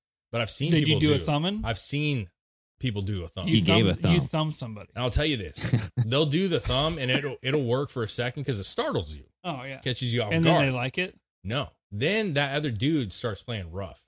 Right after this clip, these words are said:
Speaker 1: You know what I'm saying? You know what I mean? It sounds, it sounds dirtier than it is, but
Speaker 3: Whoa.
Speaker 1: 'cause here's the deal.
Speaker 2: <laughs>
Speaker 1: You can really hurt somebody if you want to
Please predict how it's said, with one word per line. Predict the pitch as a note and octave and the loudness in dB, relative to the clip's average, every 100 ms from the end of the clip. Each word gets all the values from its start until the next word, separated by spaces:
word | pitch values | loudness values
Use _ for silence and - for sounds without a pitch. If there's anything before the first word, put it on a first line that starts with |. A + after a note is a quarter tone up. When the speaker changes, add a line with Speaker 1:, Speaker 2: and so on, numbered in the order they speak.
| - | -6
Speaker 1:
You | A#2+ | -4
know | |
what | G2 | -4
I'm | A2+ A#2 A2+ | -4 -4 -6
saying? | G2+ | -8
You | G#2 | -8
know | F#2+ | -8
what | F2 | -12
I | |
mean? | D#2 | -18
It | E2 | -8
sounds, | A2 F#2+ E2+ | -6 -6 -6
it | - | -6
sounds | A2 F#2+ | -4 -4
dirtier | E2 F#2 E2 | -4 -4 -4
than | D#2+ E2 | -8 -8
it | F2+ | -8
is, | E2 | -10
but | F2+ - _ _ _ _ | -12 -14 _ _ _ _
Speaker 3:
Whoa. | D3 D3 D3 C3 | 0 2 2 4
Speaker 1:
'cause | G3+ A#3 | 4 4
here's | C#4+ | 4
the | B3 | 4
deal. | F3 B3+ - | 4 2 2
Speaker 2:
<laughs> | - - - - - - - - C3+ | -4 -6 -6 -4 -2 -2 -2 0 6
Speaker 1:
You | B3 | 6
can | - E4 C#4 C3+ | 6 4 2 2
really | C3+ E3 F3 | 2 2 0
hurt | F#2 B2+ - | -2 -2 -2
somebody | C3+ G#2 E2+ E2+ D#2+ | -2 0 -2 -4 -6
if | G2+ | -6
you | A#2 | -4
want | G2 F#2+ A2 - | -4 -2 -4 -6
to | - D2 | -12 -12